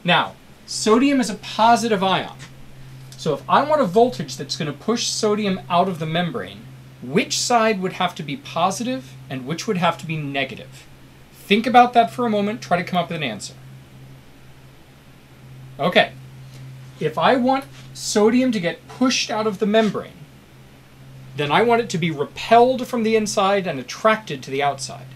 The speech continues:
Since it's a positive ion, I would want the outside to be negative and the inside to be positive.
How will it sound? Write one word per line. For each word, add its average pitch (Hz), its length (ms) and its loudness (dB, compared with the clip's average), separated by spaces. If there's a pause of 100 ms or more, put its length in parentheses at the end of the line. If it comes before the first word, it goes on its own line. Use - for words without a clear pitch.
(260)
Since - 300 -4
it's - 120 -8
a 139 60 -6
positive 220 600 2
ion, 131 480 -2 (760)
I 175 160 4
would 214 200 2
want 160 340 -6
the 135 220 -6
outside 190 580 -2
to 151 60 -14
be 147 140 -4
negative 165 720 -2 (760)
and 135 160 -6
the 135 220 -2
inside 180 480 0
to 147 80 -12
be 151 140 -2
positive. - 560 0